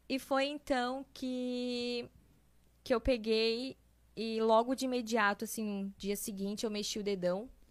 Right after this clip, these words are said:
que não era pra acontecer. Então eu mexi o dedão. No outro dia eu consegui arrastar a perna pro lado,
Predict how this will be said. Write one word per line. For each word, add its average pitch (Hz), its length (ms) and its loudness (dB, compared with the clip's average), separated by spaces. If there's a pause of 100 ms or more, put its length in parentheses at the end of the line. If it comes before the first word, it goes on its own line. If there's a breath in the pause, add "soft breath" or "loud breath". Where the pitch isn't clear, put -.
(120)
que - 160 -12
não 190 180 -4
era 190 160 -4
pra 208 140 -8
acontecer. 190 600 -6 (180)
Então 202 140 -8
eu 196 60 -4
mexi 190 280 -6
o 196 40 -8
dedão. 190 420 -4 (400 soft breath)
No 233 100 -6
outro 247 280 0
dia 226 160 0
eu 226 80 0
consegui 233 360 -6
arrastar 208 440 0
a - 20 2
perna 202 400 -2
pro 208 160 -6
lado, 196 400 0